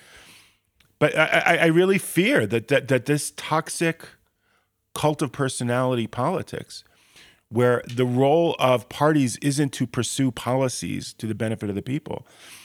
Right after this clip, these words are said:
but to smash your political enemy, to hold control, so that then you can, what? Go back to the status quo and not, I mean, the, the, the country,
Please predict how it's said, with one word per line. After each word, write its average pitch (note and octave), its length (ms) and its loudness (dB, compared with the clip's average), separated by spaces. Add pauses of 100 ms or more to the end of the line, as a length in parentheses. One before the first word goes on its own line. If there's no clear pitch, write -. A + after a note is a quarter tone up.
(140)
but A2+ 120 -4
to B2 100 -2
smash C#3 640 2
your B2+ 140 -2
political A#2+ 480 -2
enemy, B2+ 560 -2
to A2+ 180 -6 (220)
hold C#3 340 -2
control, C3+ 580 -6 (640)
so - 240 -2
that B2+ 220 4
then C3+ 180 2
you C3+ 160 2
can, A#2+ 420 -2
what? B2+ 300 0 (240)
Go A2+ 140 0
back A#2 260 0
to C3 80 -2
the A2+ 100 0
status A2+ 380 -2
quo C3 300 -2
and A2 100 -2
not, G#2+ 240 -4 (880)
I - 60 0
mean, D3+ 240 2 (480)
the, C#3+ 240 6
the, D3 220 2
the C#3+ 200 2
country, C#3+ 680 2